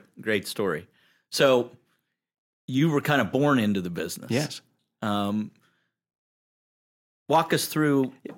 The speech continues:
Speaker 2: It's interesting. Yeah,
Speaker 1: Yeah,
Speaker 2: sort
Speaker 1: walk
Speaker 2: of.
Speaker 1: us through what's happened since you've taken leadership.
Speaker 2: Yeah, so, you know, I was sort of born into the business, but
Speaker 1: Yeah.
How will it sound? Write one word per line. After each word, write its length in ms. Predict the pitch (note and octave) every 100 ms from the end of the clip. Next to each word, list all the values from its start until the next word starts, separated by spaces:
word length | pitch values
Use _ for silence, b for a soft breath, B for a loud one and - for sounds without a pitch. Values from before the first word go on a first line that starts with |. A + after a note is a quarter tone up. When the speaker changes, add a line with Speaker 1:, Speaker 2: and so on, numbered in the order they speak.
| - -
Speaker 2:
It's 140 | A3 A3
interesting. 540 | G#3 D3 B2 A2+ G#2+
Yeah, 180 | D3+ C#3
Speaker 1:
Yeah, 220 | F3 C#3
Speaker 2:
sort 240 | A3 G#3+ G3
Speaker 1:
walk 140 | G3
Speaker 2:
of. 60 | F3+
Speaker 1:
us 120 | -
through 140 | F3+
what's 180 | C#3+ -
happened 320 | C#3+ C3+ B2
since 220 | A#2+ B2
you've 180 | C3 A2+
taken 320 | - A#2+ A2
leadership. 340 | G#2 F#2+ F2+ F3+
Speaker 2:
Yeah, 140 | F3+
so, 320 | D3 G3+ F3+ D#3+
you 120 | E3
know, 80 | D3+
I 40 |
was 100 | D3
sort 180 | - C4
of 100 | F#3
born 220 | E3 F3
into 220 | E3 D#3+
the 80 | C#3+
business, 340 | C3+ D#3 D#3 D3
but 100 |
Speaker 1:
Yeah. 100 | C#3